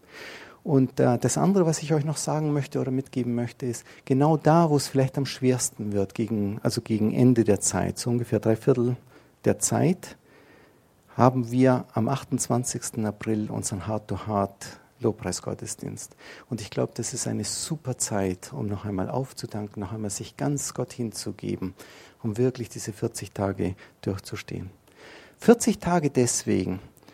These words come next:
weil das eine Zahl ist, die, äh, in der Bibel oft vorkommt und die Jesus durchlebt hat,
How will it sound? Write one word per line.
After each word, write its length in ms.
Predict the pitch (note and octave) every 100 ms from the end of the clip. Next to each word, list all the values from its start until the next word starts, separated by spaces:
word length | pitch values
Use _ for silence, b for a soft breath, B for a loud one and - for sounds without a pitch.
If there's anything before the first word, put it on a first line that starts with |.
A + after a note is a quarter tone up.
| b b b -
weil 160 | A2+
das 320 | A2+ B2+ - -
eine 640 | - A#2+ A#2 A2 G#2+ G#2
Zahl 460 | - - D3 D#3+ D#3+
ist, 580 | - D3+ - - - -
die, 400 | A2 G#2+ G#2+ G#2 -
äh, 160 | - A#2
in 60 | A#2
der 80 |
Bibel 320 | A2+ C#3 B2+ B2
oft 220 | A#2+ -
vorkommt 760 | - D3+ D#3 E3+ F#3+ - - E3+
und 200 | C3+ G#2+
die 120 | A2
Jesus 500 | G#2+ C#3 D3+ - C3
durchlebt 540 | - A2+ - B2+ - A#2+
hat, 220 | G#2+